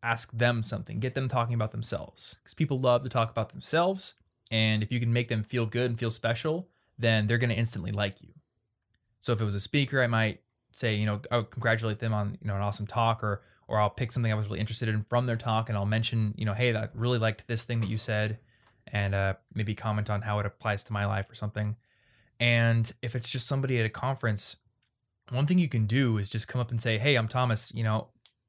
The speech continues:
what's the coolest thing going on in your life right now? Or what are you really passionate about?" When I was in Portland for World Domination Summit back in twenty fourteen, this guy named Joel Zas-,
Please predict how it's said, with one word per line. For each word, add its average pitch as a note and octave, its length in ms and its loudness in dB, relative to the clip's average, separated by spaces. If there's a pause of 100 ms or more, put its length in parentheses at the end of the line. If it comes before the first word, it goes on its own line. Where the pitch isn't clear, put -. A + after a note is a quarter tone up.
what's C#3+ 200 0
the C#3+ 80 0
coolest D3 280 0
thing C3 120 0
going B2 140 2
on A#2 60 2
in A#2 40 2
your A2 80 2
life A2 220 2
right A2 100 -2
now? A2 160 2
Or F#2+ 60 -4
what A2 100 -2
are B2 40 -2
you A#2+ 80 -2
really A2+ 160 2
passionate A2 400 -2
about?" F#2+ 300 -4 (520)
When A2+ 100 0
I A#2 60 4
was B2 100 2
in A2+ 100 2
Portland A#2 440 -2
for G#2+ 500 -2 (520)
World A#2+ 160 -2
Domination A2+ 400 2
Summit A2 240 0
back G#2 160 -2
in G#2+ 80 -4
twenty A2+ 180 -2
fourteen, G#2+ 640 -2
this G2+ 100 -4
guy A#2 240 2
named G2+ 320 0 (220)
Joel B2 320 2
Zas-, A#2 260 0